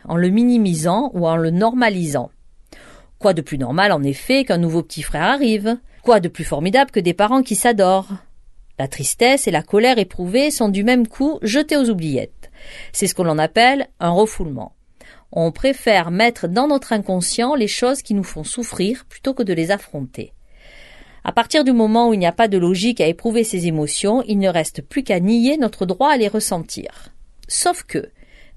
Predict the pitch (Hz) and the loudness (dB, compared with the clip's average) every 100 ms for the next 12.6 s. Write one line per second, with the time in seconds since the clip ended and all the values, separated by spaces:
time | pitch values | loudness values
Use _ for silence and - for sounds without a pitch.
0 | 208 269 392 285 - 175 - 165 - - | -2 0 2 0 -4 -12 -8 -10 -10 -16
1 | - - - 220 226 202 - 254 226 196 | -20 -20 -4 0 2 0 0 0 0 -2
2 | 170 165 190 180 165 143 113 120 - - | -6 -4 -4 -2 -4 -2 -6 -8 -16 -20
3 | 175 - - - - - - - 156 185 | -20 -20 -20 -20 -20 -20 -14 -6 -2 -4
4 | - 240 226 - - 170 170 202 220 214 | 0 0 0 -2 -4 0 2 2 2 2
5 | 196 196 254 - 165 143 185 185 180 180 | 0 0 0 -4 -8 -6 -4 -2 -2 -4
6 | - 208 262 - - - 190 214 240 220 | -2 -2 -4 -8 -14 -4 0 2 4 2
7 | 196 175 - 262 185 - 180 - 208 208 | 0 -2 -2 -4 -4 -6 -6 -2 0 0
8 | 180 220 202 - 156 - 277 190 185 185 | -2 -4 -4 -2 -4 0 0 0 -2 -4
9 | 214 202 190 156 135 - - - - - | -6 -4 -2 -2 -4 -6 -20 -20 -20 -20
10 | - 170 190 208 202 214 233 - 180 165 | -8 0 4 4 2 2 2 0 0 0
11 | 170 220 220 - - - - - 170 254 | 0 0 -2 -6 -12 -14 -20 -4 2 4
12 | 285 180 143 143 196 - | 4 2 0 -2 -2 -4